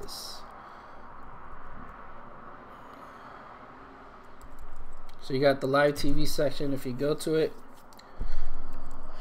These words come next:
it goes to the Vader's one. Now, if you wanted to create a search, um, for, for, for everything, obviously you gotta pick an icon, I mean a, a menu,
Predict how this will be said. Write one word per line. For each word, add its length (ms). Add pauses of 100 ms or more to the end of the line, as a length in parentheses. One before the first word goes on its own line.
(360)
it 120
goes 260
to 40
the 120
Vader's 460
one. 300 (640)
Now, 360
if 260
you 80
wanted 300
to 80
create 360
a 160
search, 680 (100)
um, 600 (420)
for, 240
for, 400
for 240
everything, 680 (1300)
obviously 460
you 100
gotta 220
pick 240
an 160
icon, 580
I 60
mean 180
a, 320
a 60
menu, 600